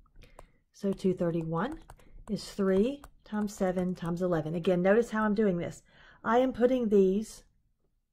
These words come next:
in the smallest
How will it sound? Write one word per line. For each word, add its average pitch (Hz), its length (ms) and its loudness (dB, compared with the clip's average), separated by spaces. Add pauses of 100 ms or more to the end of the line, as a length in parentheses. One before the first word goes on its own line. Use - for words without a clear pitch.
(1000)
in 185 320 0
the 175 80 -4
smallest 233 800 0